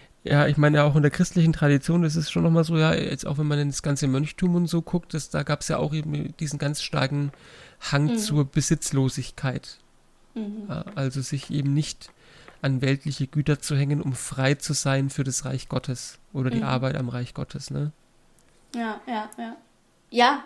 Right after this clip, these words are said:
Speaker 2: also ganz vehement, ne? Bettelorden und so, die wirklich nichts besessen haben, wo es dazu gehört hat zur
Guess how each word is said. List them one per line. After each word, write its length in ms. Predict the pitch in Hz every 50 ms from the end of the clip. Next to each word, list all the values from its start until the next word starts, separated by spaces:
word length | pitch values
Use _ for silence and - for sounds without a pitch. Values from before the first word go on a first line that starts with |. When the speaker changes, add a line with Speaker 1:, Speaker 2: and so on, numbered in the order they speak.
| -
Speaker 2:
also 240 | - 220 214 208 220
ganz 300 | - 233 233 254 240 -
vehement, 420 | 226 233 220 208 208 254 285 254 214
ne? 220 | 208 220 254 277 277 -
Bettelorden 600 | 214 226 - 262 247 - - 240 247 247 247 247
und 120 | 247 240
so, 100 | 240 247
die 200 | 247 240 233 214
wirklich 340 | 220 254 302 302 - 208 -
nichts 360 | - 226 226 - - - - _ _ _ _ _
besessen 440 | - 208 190 202 202 208 - 208 214
haben, 180 | 208 196 202 208
wo 80 | 214
es 160 | 214 214 214
dazu 400 | - 208 208 - - 285 285 277 - - -
gehört 420 | 247 233 240 233 240 247 247 -
hat 220 | 262 247 247 247 -
zur 320 | - 233 220 220 220 220